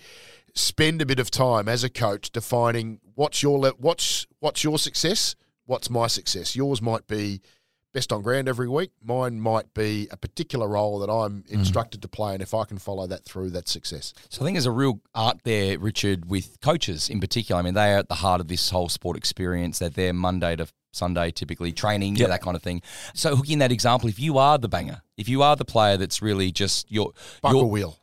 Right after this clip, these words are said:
Speaker 3: your
Speaker 1: Yeah.
Speaker 3: <laughs> definitions of success look different to, to someone else's, right? Is it incumbent on the coach to really recognise that early, to understand the different ways in which you can reinforce, "Hey, Ben, like, the fact that you got on the path this week and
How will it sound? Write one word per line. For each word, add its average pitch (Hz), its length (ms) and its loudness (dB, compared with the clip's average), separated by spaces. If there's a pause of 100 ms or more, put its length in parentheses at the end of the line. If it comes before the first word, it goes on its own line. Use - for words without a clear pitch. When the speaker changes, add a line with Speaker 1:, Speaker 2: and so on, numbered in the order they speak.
(140)
Speaker 3:
your 151 380 6
Speaker 1:
Yeah. 113 60 6
Speaker 3:
<laughs> - 60 2
definitions 143 540 2
of 107 60 -2
success - 460 0
look 120 260 -2
different 113 340 -6
to, 101 380 0 (140)
to 95 280 0
someone 95 300 0
else's, 85 380 -4
right? 85 200 -6 (540)
Is 135 160 -2
it 156 140 2
incumbent 180 420 2
on 175 120 4
the 180 60 0
coach - 360 0
to 123 100 2
really 117 300 2
recognise 104 480 0
that 95 140 2
early, 98 280 2
to - 160 -4
understand 101 840 0 (180)
the 101 100 -2
different 110 640 0
ways 95 380 2
in 95 60 0
which 90 180 -6
you 90 80 -4
can 87 180 -6
reinforce, 90 540 -2
"Hey, 101 180 0
Ben, 101 320 0
like, 95 240 2 (120)
the 98 60 -10
fact - 260 -2
that 127 100 -4
you 104 220 -2 (220)
got 110 120 0
on 107 100 0
the 98 60 -4
path 98 320 -2
this - 200 -4
week 95 280 -4
and 92 180 -4